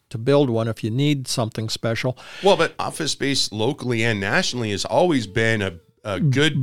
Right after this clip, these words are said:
Speaker 2: bet in development
Speaker 1: oh,
Speaker 2: money,
Speaker 1: yeah.
Speaker 2: and now it's a bad place to be.
Speaker 1: Uh, that's a bad <laughs> place to be.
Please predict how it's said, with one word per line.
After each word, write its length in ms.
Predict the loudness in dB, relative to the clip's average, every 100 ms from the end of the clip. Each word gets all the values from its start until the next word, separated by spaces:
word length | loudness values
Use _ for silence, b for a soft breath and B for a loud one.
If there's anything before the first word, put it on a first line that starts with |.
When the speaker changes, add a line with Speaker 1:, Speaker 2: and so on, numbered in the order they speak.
| 2
Speaker 2:
bet 180 | 2 0
in 140 | -4
development 500 | -2 2 2 2 2
Speaker 1:
oh, 60 | 4
Speaker 2:
money, 140 | 4
Speaker 1:
yeah. 100 | 0 B B
Speaker 2:
and 140 | -4 0
now 220 | 0 0
it's 100 | -4
a 40 |
bad 260 | -2 -2 -2
place 220 | -4 -4
to 80 | -4
be. 220 | -4 -4
Speaker 1:
Uh, 40 | -4
that's 500 | -2 0 0 -2 -4
a 60 | -4
bad 360 | -4 -4 -4
<laughs> 60 | -6
place 240 | -2 0
to 140 | 0 2
be. 360 | 0 0 -6